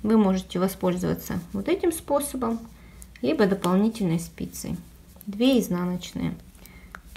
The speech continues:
Всё, провязали второй раппорт. Итак, мы повторяем до конца ряда.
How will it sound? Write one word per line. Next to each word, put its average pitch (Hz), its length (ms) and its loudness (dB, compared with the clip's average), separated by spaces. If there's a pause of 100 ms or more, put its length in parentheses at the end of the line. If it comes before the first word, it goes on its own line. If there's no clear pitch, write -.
(680)
Всё, - 300 -4
провязали 202 540 2
второй 202 380 2
раппорт. 180 420 -2 (640)
Итак, 226 300 4
мы 214 80 4
повторяем 254 600 2
до 226 200 4
конца 214 440 0
ряда. 214 360 0